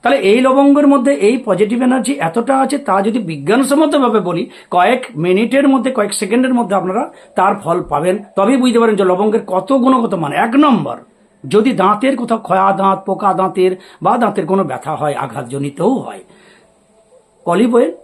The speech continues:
লবঙ্গ তেল বাজারে পাওয়া যায় অ্যালোপ্যাথির দোকানে। লবঙ্গ তেল ঠিক একটু নেশা না করে, এম করে ঠিক দাঁতের ওই জায়গাটায় দিয়ে দিন।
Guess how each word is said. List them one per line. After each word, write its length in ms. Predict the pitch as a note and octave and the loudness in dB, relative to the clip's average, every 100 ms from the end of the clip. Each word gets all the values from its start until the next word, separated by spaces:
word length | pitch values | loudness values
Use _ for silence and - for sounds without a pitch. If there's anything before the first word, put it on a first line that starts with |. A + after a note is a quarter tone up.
| - | -4
লবঙ্গ 480 | D#3+ E3+ A#3 B3 C4+ | -2 2 4 4 2
তেল 180 | C#4 B3 | 2 2
বাজারে 280 | A#3+ B3 | 2 2
পাওয়া 280 | B3+ B3 C4 | 2 0 0
যায় 180 | D#4+ G#4 | 0 -4
অ্যালোপ্যাথির 420 | D#3+ G3 G3+ A#3 | -2 -2 -2 -2
দোকানে। 280 | G#3 A#3 B3+ - - _ _ _ _ _ | -2 0 -2 -2 -12 _ _ _ _ _
লবঙ্গ 400 | E3 G3 A#3 A#3+ | -2 0 2 0
তেল 200 | A#3+ A#3 - | 0 -2 -2
ঠিক 160 | E4+ E4+ - _ | -6 -6 -16 _
একটু 500 | G#3+ - C4+ F#3+ - - _ F#3+ - _ _ | -12 -6 -4 -4 -6 -12 _ -20 -20 _ _
নেশা 280 | E3 G#3+ B3+ | -4 0 2
না 160 | E3+ E3 | 2 0
করে, 220 | C#3 C#3 | -4 -8
এম 500 | D3 F#3 B3+ D#4+ E4 | -2 2 4 2 2
করে 240 | G#3 E3+ | -2 -4
ঠিক 200 | C#3+ C4 | -6 -6
দাঁতের 260 | G#3 G3+ A3+ | -2 0 2
ওই 180 | A3 B3 | 2 2
জায়গাটায় 380 | A#3 G#3 G#3 A3 | 0 0 -2 -2
দিয়ে 220 | D3+ C#3+ | -4 -8
দিন। 220 | A#2+ G#2 | -8 -14